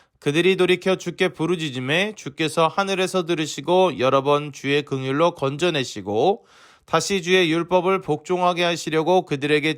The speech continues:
경계하셨으나 그들이 교만하여 사람이 준행하면 그 가운데에서 삶을 얻는 주의 계명을 듣지 아니하며 주의 규례를 범하여 고집하는 어깨를 내밀며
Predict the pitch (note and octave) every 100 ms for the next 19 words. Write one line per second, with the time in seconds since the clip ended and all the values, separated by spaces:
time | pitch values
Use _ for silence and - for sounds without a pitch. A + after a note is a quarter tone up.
0 | - C3+ D3 D3 D3+ C#3+ C3+ - A#2+ D#3+
1 | A#2+ - _ _ _ - D3 E3+ F#3 -
2 | D3+ F3 E3+ E3+ F#3 G#3 - G3+ G3 F#3+
3 | G3 G3 - C#3+ D3+ F3 D#3+ D3 F3 E3+
4 | A2 _ _ _ E3+ F3 D#3 C#3 E3+ E3+
5 | E3+ E3+ F3+ F3+ F3 - F#3+ F#3+ F#3+ F#3+
6 | - B2 B2 D3 F#3 F#3 - D3+ D3+ C3
7 | B2 B2+ D#3+ C#3+ C3 D#3+ D3+ B2 E3 D#3+
8 | C3+ G#2+ B2 F#3+ - _ _ - - D#3
9 | E3+ - C3 C#3 C#3+ F#3 F#3+ - A#2 B2
10 | B2+ D#3+ F#3+ F#3 - C3 D3+ - E3 F3+
11 | F3+ - B2 E3+ F3 F3 A#2 C#3 F3 B2+
12 | F2+ F2